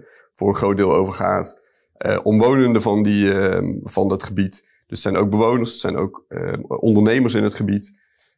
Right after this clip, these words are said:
eh, nutspartijen uiteraard, eh, kennispartners. Eh, ehm, dus het zijn eigenlijk een hele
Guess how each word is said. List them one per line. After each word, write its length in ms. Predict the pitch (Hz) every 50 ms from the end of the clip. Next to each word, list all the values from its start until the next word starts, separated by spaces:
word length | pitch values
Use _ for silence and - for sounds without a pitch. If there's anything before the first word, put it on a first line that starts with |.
| _ _ _
eh, 160 | - 104 101
nutspartijen 720 | 101 92 104 123 147 143 - 143 139 135 123 120 120 113 92
uiteraard, 720 | 98 107 104 - 101 98 98 98 92 90 - - - _ _ _ _ _ _ _ _ _
eh, 180 | - - - -
kennispartners. 840 | - - 127 139 139 143 139 131 120 120 120 123 113 113 113 - -
Eh, 400 | - 98 92 - - 50 50 50 50 - -
ehm, 320 | - 50 50 - - - - - - - - - - - - -
dus 240 | - - 110 107 -
het 120 | - -
zijn 140 | - 110 107
eigenlijk 240 | 90 107 120 - - 117 104
een 80 | 110 135
hele 380 | 135 120 113 - - 143 -